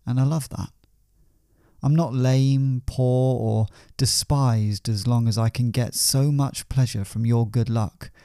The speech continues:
and I can live off a part of your glory. Whatever is best, that's what I wish you to have. And since I have this wish, I am lucky ten times over." Well, that's it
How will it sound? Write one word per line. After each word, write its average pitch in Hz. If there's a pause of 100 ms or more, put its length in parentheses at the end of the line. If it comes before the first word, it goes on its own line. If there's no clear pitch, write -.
(180)
and 120
I 120
can 120
live 127
off 110
a -
part 120
of 107
your 113
glory. 107 (1500)
Whatever 139
is 147
best, - (440)
that's -
what 113
I 113
wish 113
you 113
to 117
have. 107 (1000)
And 135
since 185
I 131
have 151
this -
wish, 110 (520)
I 151
am 156
lucky 139
ten 135
times 110
over." 110 (1080)
Well, 143
that's 185
it 208